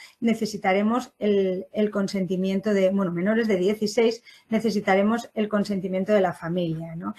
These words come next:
Entonces, a veces se nos pueden dar situaciones en los que la familia no va a permitir, ¿no? Ese ca-, ese cambio, etcétera. Entonces, bueno,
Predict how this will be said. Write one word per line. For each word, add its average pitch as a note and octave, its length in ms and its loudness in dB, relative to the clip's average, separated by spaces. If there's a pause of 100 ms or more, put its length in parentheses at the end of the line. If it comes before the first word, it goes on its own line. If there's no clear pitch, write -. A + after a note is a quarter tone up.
Entonces, G3+ 200 -4
a F#3+ 100 4
veces A3+ 440 4
se G#3 80 -2
nos G3 180 -2
pueden G#3 240 4
dar G#3 140 6
situaciones A3+ 760 0 (420)
en G#3 100 4
los G#3 140 4
que G3+ 260 -2
la G3 280 4
familia G3 520 2
no G#3+ 220 4
va F#3 100 6
a E3+ 80 2
permitir, E3 500 0
¿no? E3+ 260 -2
Ese F3+ 200 -8
ca-, - 180 -12
ese F3+ 280 -4
cambio, F#3 360 4
etcétera. F3 420 -2
Entonces, F3 220 -6
bueno, F3 220 -6